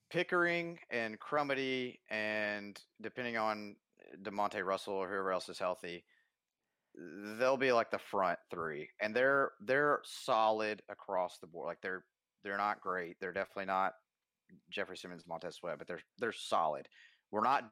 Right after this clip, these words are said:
deep, but the starters are fine. So they basically take on double teams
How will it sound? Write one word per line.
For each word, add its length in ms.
deep, 340
but 100
the 60
starters 340
are 60
fine. 340
So 200
they 420
basically 800
take 240
on 180
double 240
teams 600